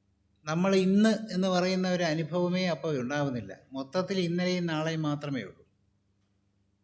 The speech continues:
ഈ ഇന്ന് ലഭ്യമാകുന്ന ഏക അവസരം ശരീരത്തിലിരിക്കുന്ന അവസരം മാത്രമാണ്. എന്നാൽ നമ്മളാകട്ടെ ഇവിടെ വന്നിരുന്നുകൊണ്ട് ഈ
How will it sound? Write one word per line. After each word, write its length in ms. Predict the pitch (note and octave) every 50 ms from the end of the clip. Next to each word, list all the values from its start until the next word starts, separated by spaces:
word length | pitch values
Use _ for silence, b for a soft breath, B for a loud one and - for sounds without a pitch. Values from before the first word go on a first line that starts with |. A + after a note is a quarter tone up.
| _ _ _ _ _ - D#3+
ഈ 80 | E3+ F3 E3 D3 D3+
ഇന്ന് 260 | E3 F3 G3 A3 A#3
ലഭ്യമാകുന്ന 800 | G3+ F#3+ E3+ - - - G3+ G3+ G3 F#3 F#3 F#3 F#3+ F#3+ F#3 F#3 F3+ E3+ D#3+
ഏക 220 | D#3+ E3+ F#3 F#3 F#3+
അവസരം 460 | F#3+ F3 E3 D#3+ - F3 F3 F#3 G3+ G3
ശരീരത്തിലിരിക്കുന്ന 800 | - E3 D3+ E3 F3 E3 E3+ E3+ D#3+ D#3+ D#3+ D#3+ D#3+ D#3+ E3
അവസരം 340 | D#3+ D3+ D3+ D3+ D3+ D3+ D3+ D3
മാത്രമാണ്. 520 | C3+ C3+ C3+ - C#3 C3 A#2 G#2 F2+ - - _ _ _ _ _ _ _ _ _ _ _ _ _ _ _ _ _ _ _ _ _ -
എന്നാൽ 220 | D#3 E3+ G3 G3 F#3
നമ്മളാകട്ടെ 680 | F3 E3 E3+ F3+ G#3+ A3+ A3 F#3 E3+ E3+ F3 E3 E3+ F3 F3+ F3+ F3
ഇവിടെ 240 | E3+ E3 G3 A3+ A#3
വന്നിരുന്നുകൊണ്ട് 600 | G#3+ F#3+ F#3 F3+ F3+ F3 E3+ E3+ E3+ E3 D#3 E3
ഈ 120 | D#3+ E3